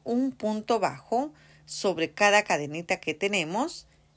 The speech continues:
Al final vamos a tener un total de once puntos bajos. Listo, ya tengo mis once puntos bajos.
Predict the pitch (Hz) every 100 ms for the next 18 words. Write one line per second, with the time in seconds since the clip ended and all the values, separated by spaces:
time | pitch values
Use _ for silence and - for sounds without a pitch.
0 | _ _ - 156 139 - 170 185 208 226
1 | 196 165 185 202 - 151 147 165 196 -
2 | 220 220 220 240 196 180 185 196 - 226
3 | 240 262 - 277 269 - 208 214 233 196
4 | 120 - - - - - _ _ _ _
5 | _ _ _ _ _ _ _ _ _ _
6 | _ _ _ _ _ _ _ _ _ _
7 | _ _ _ _ _ _ _ _ _ _
8 | _ 196 196 185 - 262 180 - 208 214
9 | 196 175 - 220 214 247 240 180 240 226
10 | 185 120 139 247 381 -